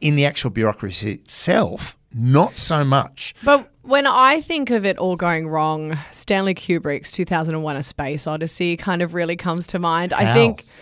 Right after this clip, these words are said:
Speaker 2: Hal is kind of what I think, <laughs> when I think evil A I.
Speaker 1: Yes.
Speaker 2: <laughs> I think, I think Hal, because, you know, he wasn't a robot.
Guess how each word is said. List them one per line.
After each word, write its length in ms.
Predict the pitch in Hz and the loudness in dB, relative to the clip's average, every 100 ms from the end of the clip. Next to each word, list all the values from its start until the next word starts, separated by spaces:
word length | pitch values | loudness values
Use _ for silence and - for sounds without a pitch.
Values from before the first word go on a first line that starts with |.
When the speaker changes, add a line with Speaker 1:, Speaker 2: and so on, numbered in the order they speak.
| - | -20
Speaker 2:
Hal 440 | - 214 214 254 277 | 2 6 8 8 6
is 300 | - 262 233 | 4 4 4
kind 320 | - 240 233 | 4 4 6
of 220 | 226 214 - - - | 4 2 -2 -20 -6
what 180 | 190 226 - | 2 2 6
I 360 | 208 214 220 226 | 6 8 6 4
think, 400 | 226 208 180 170 - 165 | 2 2 0 -4 -4 -2
<laughs> 440 | 254 226 - - - | 0 0 -2 -14 0
when 120 | 240 - | 2 6
I 180 | 247 | 6
think 260 | 277 302 247 - | 6 2 0 -2
evil 480 | 220 233 220 226 - | 2 4 6 6 6
A 220 | 196 202 220 | 4 4 4
I. 480 | 190 170 180 226 330 | 4 4 4 0 2
Speaker 1:
Yes. 560 | 160 143 285 262 - - - | 4 6 6 4 0 -6 -10
Speaker 2:
<laughs> 140 | - | 0
I 100 | 233 | 2
think, 220 | 233 247 - 208 | 4 2 0 -2
I 80 | 240 | 0
think 160 | 254 | 2
Hal, 240 | 240 294 170 | 4 4 4
because, 340 | 202 254 233 | 2 2 4
you 60 | 302 | 4
know, 100 | 240 | 4
he 200 | 233 277 | 4 4
wasn't 320 | 269 311 330 | 4 4 2
a 40 | |
robot. 520 | 285 208 175 175 285 | 4 4 4 2 0